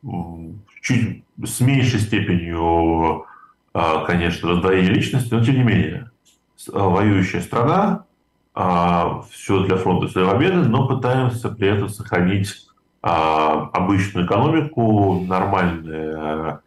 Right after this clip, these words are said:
а, внутриполитические отношения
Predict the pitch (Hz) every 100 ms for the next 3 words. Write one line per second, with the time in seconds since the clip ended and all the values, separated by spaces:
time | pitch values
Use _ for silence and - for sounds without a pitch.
0 | _ _ _ _ - 78 80 76 76 92
1 | 95 95 101 92 90 - - - 85 90
2 | 92 156 156 147 131 123 120